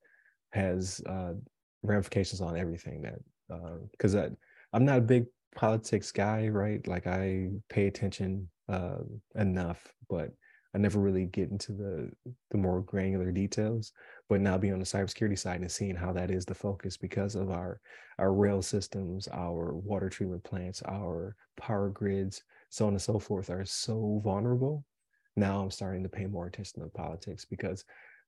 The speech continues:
uh, as the, these politicians and administrations, um, make up rules, they have, uh, very big impacts on the way I do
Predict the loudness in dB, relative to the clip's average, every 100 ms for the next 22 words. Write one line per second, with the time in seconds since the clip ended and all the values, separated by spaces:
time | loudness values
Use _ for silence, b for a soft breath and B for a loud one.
0 | 2 2 2 0 0 2 2 0 -2 -8
1 | -2 0 2 0 -4 -8 0 4 4 2
2 | 0 0 -2 0 -2 -2 -4 -2 -2 -2
3 | -2 -2 -2 -4 -6 -6 -8 -8 -8 -8
4 | -10 -14 _ _ _ _ _ -18 0 4
5 | 6 4 2 2 2 0 -2 -2 -4 -6
6 | _ _ _ _ _ _ -10 -6 -6 -6
7 | -10 -6 4 8 8 6 2 -2 -2 -2
8 | -2 -4 -4 -6 -6 -6 -4 -4 -6 -6
9 | -4 -4